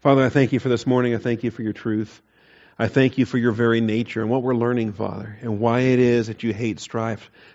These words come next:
the strife spreaders so much. Those that are, uh, serving the adversary in the, in the, uh, discord, in the strife, in the, um, driving wedges between brothers. Uh, Father, we're supposed to be close.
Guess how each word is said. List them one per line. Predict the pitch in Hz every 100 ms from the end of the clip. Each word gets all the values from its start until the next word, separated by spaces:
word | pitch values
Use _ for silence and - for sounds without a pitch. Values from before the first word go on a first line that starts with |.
| -
the | 113
strife | - 135 127 117
spreaders | - 123 117 110 98 -
so | - 113 110
much. | 107 98 - - - _ _ _ _ _ _ _
Those | 113 117 123 127 117
that | 123
are, | 120 117 110 - -
uh, | 113
serving | 95 135 123 127
the | 120 120
adversary | 120 117 113 127 120 120 123 123
in | 117
the, | 113 113 113 - - _
in | 113 110
the, | 110 113 113 113
uh, | 110 107
discord, | 110 131 131 - 135 127 127
in | 123 110
the |
strife, | 107 - 131 120 120 117
in | 117
the, | 110 113 110 - - _ -
um, | 120 117 110 101 104
driving | 123 123 123 123
wedges | 120 127 120 117
between | 117 - 127 123
brothers. | 120 117 120 120 - - _ _ _ _ _ _ _ _ _ -
Uh, | 127 120 -
Father, | - 120 117 120
we're | 117 117
supposed | - 135 -
to |
be | 127
close. | 123 127 131 123 - -